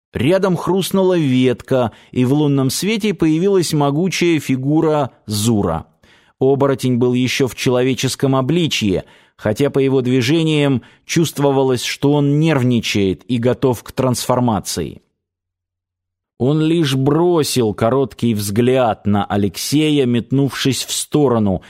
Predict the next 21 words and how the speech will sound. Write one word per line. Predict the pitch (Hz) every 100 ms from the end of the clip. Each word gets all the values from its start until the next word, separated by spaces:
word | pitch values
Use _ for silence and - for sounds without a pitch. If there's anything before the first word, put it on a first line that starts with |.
| -
словно | - 131 120 120
охотничий | - 117 135 117 123 117 - 123
пёс, | 104 143 135 - -
идущий | 120 107 123 110 - 107
по | - 113
следу | - 123 107 104
зверя. | 90 107 107 98 71 - _ _ _ _
Ветки | - 101 151 185 -
затрещали | 156 151 139 143 - 160 165
громче, | 147 131 127 131 120 113 - 120
и | 113 110
на | 113
поляну | 107 117 156 156
выбрался, | 127 143 127 139 127 139
тихо | - 131 -
ругаясь, | 120 113 120 120 117 -
гном. | 107 104 113 107 90 80 _ _ _ _ _ _ _ _ _ _ _
«Рудники | 123 156 185 165 202 156 226 262 262 233
преисподней!» | 165 226 220 196 - 202 180 143 139 135 117 104 -
ворчал | 110 120 117 - 117 110 -
Оторок. | 113 123 120 101 -